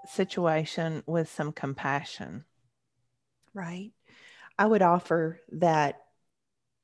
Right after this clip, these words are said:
Speaker 2: you know, when you're in, when you're feeling shame, that it is because of the self-judgment that you're
Speaker 1: Mm-hmm.
Speaker 2: placing on yourself, and that what you're offering, because so many of us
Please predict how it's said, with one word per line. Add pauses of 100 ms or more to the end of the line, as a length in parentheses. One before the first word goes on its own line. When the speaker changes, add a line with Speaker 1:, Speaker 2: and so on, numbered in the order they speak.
(480)
Speaker 2:
you
know,
when
you're
in,
when
you're
feeling
shame, (1000)
that
it
is
because
of
the
self-judgment (280)
that
you're
Speaker 1:
Mm-hmm.
Speaker 2:
placing
on
yourself, (480)
and
that (240)
what
you're
offering, (540)
because
so
many
of
us